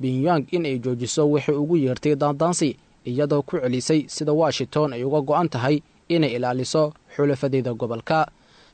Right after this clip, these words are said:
Ra-iisul wasaaraha Canada ayaa isna ku dhawaaqay in dalkiisa uu garab taagan yahay xulafadiisa gobolka si la isaga kaashado joojinta Kuuriyada Waqooyi gaar ahaan barnaamijkeeda tijaabada hubka, waxaana hadal midkani la mid ah soo saaray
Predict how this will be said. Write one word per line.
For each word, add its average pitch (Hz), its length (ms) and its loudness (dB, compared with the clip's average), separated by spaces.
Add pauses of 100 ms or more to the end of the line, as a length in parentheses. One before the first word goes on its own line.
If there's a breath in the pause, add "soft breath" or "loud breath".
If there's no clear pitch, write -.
(100)
Ra-iisul 131 280 -2
wasaaraha 131 500 -2
Canada 147 400 0
ayaa 143 260 0
isna 175 240 -2
ku 175 120 -2
dhawaaqay 131 520 0 (280)
in 151 160 -2
dalkiisa 139 520 0
uu 127 120 -2
garab 147 300 2
taagan 151 340 2
yahay 135 320 0
xulafadiisa 143 640 0
gobolka 135 480 0 (340 soft breath)
si - 180 -6
la 143 140 2
isaga 156 340 0
kaashado 135 520 0 (340 soft breath)
joojinta 143 560 -4
Kuuriyada 175 400 2
Waqooyi 127 580 2 (280 soft breath)
gaar 123 200 -4
ahaan 147 260 0
barnaamijkeeda 151 840 0
tijaabada 151 500 2
hubka, 156 380 0 (340 soft breath)
waxaana 123 400 -4
hadal 147 300 0
midkani 151 440 0
la 165 120 2
mid 127 180 -2
ah 117 140 -4
soo 165 180 2
saaray 143 380 0